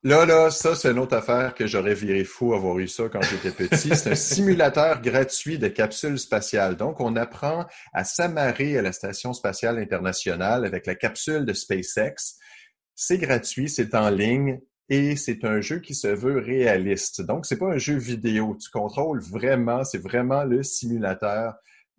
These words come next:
Speaker 1: de SpaceX pour que la capsule se connecte à la Station spatiale internationale. Ça devrait être le vingt-sept mai, si tout va bien. Les États-Unis vont retourner, un décollage américain du, du, qui décolle des États-Unis va se rendre à la station orbitale pour la première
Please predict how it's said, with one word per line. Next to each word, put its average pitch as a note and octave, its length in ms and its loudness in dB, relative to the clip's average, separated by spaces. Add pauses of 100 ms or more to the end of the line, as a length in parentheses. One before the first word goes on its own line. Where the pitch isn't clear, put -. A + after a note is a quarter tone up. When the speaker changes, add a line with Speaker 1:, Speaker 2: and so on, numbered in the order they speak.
(120)
Speaker 1:
de A2+ 180 0
SpaceX A2+ 720 -4
pour - 100 -20
que - 100 -6
la F2 100 -4
capsule B2+ 580 -2
se - 160 -8
connecte G2+ 640 -4
à G#2+ 80 0
la G2+ 140 -2
Station F#2+ 300 -6
spatiale G2+ 340 -4
internationale. F#2 680 -4
Ça G2+ 160 -4
devrait A#2+ 300 -4
être G#3+ 200 -8
le G#2+ 160 -2
vingt-sept C#3 520 -8 (100)
mai, B2+ 300 -2
si - 240 -16
tout G2 160 -12
va F2 180 -2
bien. G2 300 -6 (360)
Les F#2 140 -6
États-Unis A#2 480 -2
vont A#2 200 -4
retourner, A2+ 480 -2
un G2+ 100 -2
décollage C#3+ 640 0
américain B2+ 680 -2 (180)
du, F#2 160 -18
du, - 280 -20
qui - 140 -14
décolle D3 340 2
des B2+ 180 0
États-Unis A2 440 -4
va G#2 100 -4
se - 140 -8
rendre C3 140 -4
à - 20 -4
la G#2 80 -4
station G2 320 -8
orbitale A2 360 -6
pour G#2+ 100 -6
la F#2+ 80 -6
première A#2 340 -4